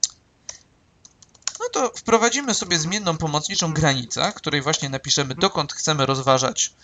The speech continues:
rozważać te liczby. No i widzimy, że będziemy mogli użyć funkcji S Q R T, która oblicza pierwiastek kwadratowy z liczby n.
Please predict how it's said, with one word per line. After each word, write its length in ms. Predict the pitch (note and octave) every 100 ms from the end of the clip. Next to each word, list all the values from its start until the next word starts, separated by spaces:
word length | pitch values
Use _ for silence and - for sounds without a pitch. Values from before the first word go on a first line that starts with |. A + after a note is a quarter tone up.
| - - - -
rozważać 480 | C#3+ C#3 D3+ C3
te 120 | - B2+
liczby. 440 | - - F3 D4 - _ - - -
No 100 | D4
i 80 | F#4
widzimy, 340 | C#4 B3 C#4+
że 100 | A#3+
będziemy 340 | G#3 E3 A#3 G#3+
mogli 260 | G3 F#3+
użyć 340 | D#3+ G#3 G#3 -
funkcji 460 | F#3+ - G3 -
S 220 | - G3 -
Q 140 | D3
R 180 | B2+ D3
T, 160 | B3+
która 260 | C#4+ A3 G3
oblicza 360 | D#3 E3+ F3+ F3
pierwiastek 500 | C#3+ C3+ D3+ E3 -
kwadratowy 560 | C3+ - B2 C3 C3+
z 60 | B2+
liczby 320 | C3 C3+ -
n. 200 | G#1+ -